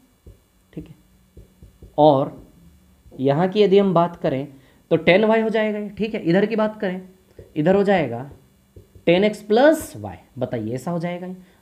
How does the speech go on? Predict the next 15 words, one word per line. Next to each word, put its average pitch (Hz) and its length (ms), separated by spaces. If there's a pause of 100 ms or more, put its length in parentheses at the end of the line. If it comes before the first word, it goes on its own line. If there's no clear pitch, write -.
(120)
अब 262 120
इसमें 247 260
से 233 120
इसको 214 180
मैं 165 80
यहाँ 165 120
ब्रैकेट 123 320
लगा 101 200
लेना 104 240
ना, 175 100
क्योंकि 120 220
माइनस 120 300
साइन 190 160
है 202 60
ना, 127 80